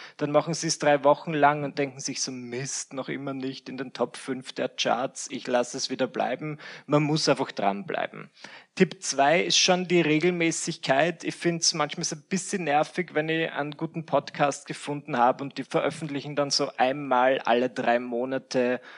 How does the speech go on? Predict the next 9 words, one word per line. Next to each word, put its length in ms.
ohne 380
irgendeine 640
erkennbare 960
Regelmäßigkeit 1200
eine 200
Folge. 760
Das 260
nervt 420
mich, 460